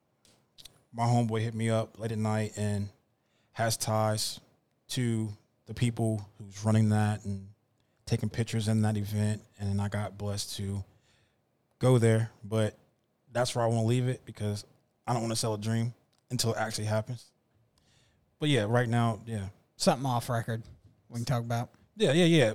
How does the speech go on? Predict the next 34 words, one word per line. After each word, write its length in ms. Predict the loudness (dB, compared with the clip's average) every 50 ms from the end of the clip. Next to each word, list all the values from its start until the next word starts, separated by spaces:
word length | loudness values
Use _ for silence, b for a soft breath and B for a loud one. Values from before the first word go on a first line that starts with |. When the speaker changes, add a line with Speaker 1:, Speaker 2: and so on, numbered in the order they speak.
| 0 -2
Speaker 1:
I'm, 180 | 0 2 4
Speaker 2:
Okay. 60 | 4 4
Speaker 1:
I'm 60 | 4
just 140 | 4 4 4
saying. 260 | 4 4 2 2 2 0
I 60 | 0
mean, 160 | 0 0 2
that's 160 | 2 0 0
the 60 | 0 -2
truth 240 | -2 -2 -2 -2
around 300 | -2 -2 0 0 0 0 -2
it. 120 | -4 -6 -10 _ _ _ _ _ _ _ _
Speaker 2:
Mm-hmm. 580 | -20 -20 -20 -20 _ _ _ _ _ _ _ _ _ _ -20
Okay. 80 | -20 _ _ _ _ _ _ _ _ _ -2
Speaker 1:
Yep. 240 | 0 0 0 -2 -4 -12 _ _ _ _ _ _ _ _ _ _ _ _ _ _ _ _ -4
He 100 | 0 2
knows 180 | 4 4 4
somebody 540 | 2 2 0 0 0 0 0 0 -2 -4 -6 -8 -14 -20 -20 -12 -6
that 240 | -4 -4 -4 -6 -8 _ _ _ _ _ _ _ _ _ _ _ _ -18 -12
is 80 | -10
a 40 | -8
Speaker 2:
Yeah. 40 | -4
Speaker 1:
photographer 560 | -4 -4 -2 0 0 0 -2 -4 -6 -8 -8
for 140 | -6 -6 -4
Joe 200 | 0 0 2 2
Mixon, 440 | 2 2 0 0 -2 -4 -4 -4 -2
and 220 | -4 -4 -6 -8 -12 _ _ _ -8
his, 180 | -6 -4 -4 -2
Speaker 2:
Okay. 100 | 0 0
Speaker 1:
uh, 100 | 0 0 -2 -4 -10 -16 -16
you 60 | -10
know, 80 | -6 -6
his 80 | -6
brother 400 | -6 -4 -2 0 0 0 0 -4